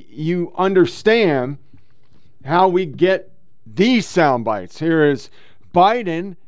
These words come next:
in two thousand seven saying, "We're just gonna leave a bunch of shit for Afghanistan to use against us."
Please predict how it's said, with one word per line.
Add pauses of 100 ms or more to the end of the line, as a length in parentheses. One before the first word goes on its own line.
in
two
thousand
seven
saying,
"We're
just
gonna
leave
a
bunch
of
shit
for
Afghanistan (400)
to
use
against
us."